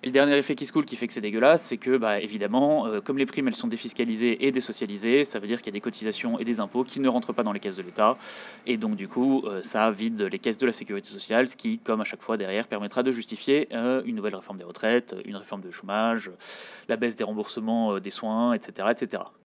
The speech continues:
Allez, mesure suivante, c'est le troisième point, euh, la semaine de quatre jours. Alors déjà, j'attire ton attention sur ce qu'a dit Gabriel Attal.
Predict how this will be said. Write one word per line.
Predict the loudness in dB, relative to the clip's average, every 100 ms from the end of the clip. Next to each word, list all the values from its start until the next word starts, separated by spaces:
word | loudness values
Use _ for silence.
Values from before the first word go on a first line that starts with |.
| 4
Allez, | 6
mesure | 6 2 0
suivante, | 0 4 4 6
c'est | 2
le |
troisième | 4 2 2
point, | 2 2 4 4 2 0
euh, | 0 0
la | 4 6 6
semaine | 4 0
de | 2
quatre | 4 4
jours. | 4 -6 -6
Alors | -4
déjà, | 0 2
j'attire | 2 0 -2
ton | -2
attention | -2 -2 -4
sur | -6
ce | -2
qu'a | -2
dit | 4
Gabriel | 4 6 4
Attal. | 4 -2